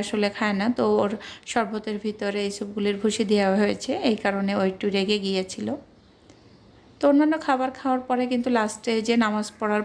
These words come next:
পরে তোমাদের ভাইয়া, আহ, চলে আসলো মুড়ি মাখানোর জন্য। তো আজকে ভাবলাম যে শাশুড়ি মায়ের রুমে আমরা সবাই মিলে একসাথে এই মুড়ি মাখানো খাই। এই মুড়ি মাখানো নিয়েও আমাদের ভিতরে অনেক জটিলতা রয়েছে, তিনজনে তিন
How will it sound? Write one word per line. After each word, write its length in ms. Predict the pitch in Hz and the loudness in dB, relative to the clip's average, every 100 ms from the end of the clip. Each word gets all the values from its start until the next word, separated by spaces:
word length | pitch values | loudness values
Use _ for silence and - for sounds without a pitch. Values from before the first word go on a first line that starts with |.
| 214 | 0
পরে 200 | 208 240 269 | 0 0 0
তোমাদের 320 | 226 208 208 208 | 0 0 -2 -2
ভাইয়া, 300 | 214 202 202 226 | 0 2 2 0
আহ, 640 | - - - - 208 208 - | -8 -14 -14 -10 -2 -2 0
চলে 180 | 220 214 196 | 2 2 0
আসলো 200 | - 269 311 | 0 2 4
মুড়ি 180 | 214 208 | 6 4
মাখানোর 440 | 196 - 208 185 - | 0 -2 -2 -2 -2
জন্য। 160 | 190 302 - | 0 0 0
তো 40 | 247 | -2
আজকে 200 | 233 - | -2 -6
ভাবলাম 400 | 233 233 220 226 220 | -2 -2 0 -2 0
যে 160 | 220 208 208 - - - | 0 0 -2 -8 -12 -6
শাশুড়ি 380 | - 220 240 233 226 | -2 0 4 4 4
মায়ের 220 | 220 214 208 | 2 0 0
রুমে 240 | 208 220 349 269 | 2 2 2 2
আমরা 200 | 202 196 202 - | 2 2 0 0
সবাই 220 | 208 208 | 0 2
মিলে 220 | 202 202 | 2 2
একসাথে 500 | 202 - - 202 202 196 - - - - | 0 0 -4 -2 -2 -4 -6 -12 -12 -2
এই 120 | 202 | 4
মুড়ি 240 | 202 214 | 6 6
মাখানো 380 | 220 214 220 208 | 4 2 2 0
খাই। 260 | - 196 214 311 - - - | 0 -2 0 -2 -8 -6 2
এই 120 | 262 | 6
মুড়ি 260 | 254 285 | 8 6
মাখানো 420 | 311 285 285 269 269 | 4 2 4 4 6
নিয়েও 360 | 262 247 254 269 254 | 6 6 6 6 6
আমাদের 380 | 233 208 220 214 208 | 4 2 0 0 -2
ভিতরে 380 | 220 214 226 233 214 | 0 2 4 4 4
অনেক 160 | 208 196 190 | 0 -4 -6
জটিলতা 500 | 214 214 208 208 208 | -6 -2 -2 0 -2
রয়েছে, 440 | 202 190 190 - 370 - - - | 0 -2 -2 -6 -8 -8 -14 -8
তিনজনে 440 | - 254 247 262 254 254 | 4 8 8 8 6 4
তিন 120 | 240 | 4